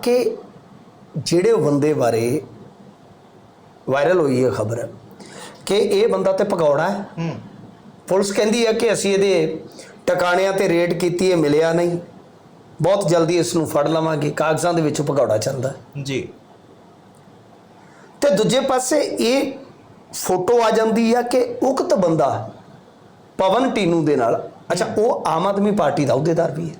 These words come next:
Speaker 2: ਜੀ।
Speaker 1: ਪਤਾ ਨਹੀਂ ਇਹਨਾਂ ਕੱਢਿਆ ਕਿ ਨਹੀਂ, ਕੱਢਣਾ ਕਿਉਂ ਚਾਹੀਦਾ ਸੀ, ਉਹ ਅੱਗੇ ਦੱਸ ਦੇਣਾ।
Speaker 2: ਹੂੰ, ਹੂੰ।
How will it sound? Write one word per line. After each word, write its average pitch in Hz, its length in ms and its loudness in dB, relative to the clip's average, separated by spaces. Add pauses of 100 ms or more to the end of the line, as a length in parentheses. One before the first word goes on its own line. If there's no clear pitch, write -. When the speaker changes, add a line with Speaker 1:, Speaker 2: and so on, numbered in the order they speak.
Speaker 2:
ਜੀ। 127 280 -8 (400)
Speaker 1:
ਪਤਾ 151 180 0
ਨਹੀਂ 185 120 0
ਇਹਨਾਂ 196 160 0
ਕੱਢਿਆ 170 340 0
ਕਿ 147 120 -2
ਨਹੀਂ, 143 160 -2 (720)
ਕੱਢਣਾ 185 280 0
ਕਿਉਂ 175 240 0
ਚਾਹੀਦਾ 190 320 2
ਸੀ, - 160 0
ਉਹ 113 120 2
ਅੱਗੇ 120 180 -2
ਦੱਸ 131 200 0
ਦੇਣਾ। 139 260 0
Speaker 2:
ਹੂੰ, 175 140 -2
ਹੂੰ। 139 200 -2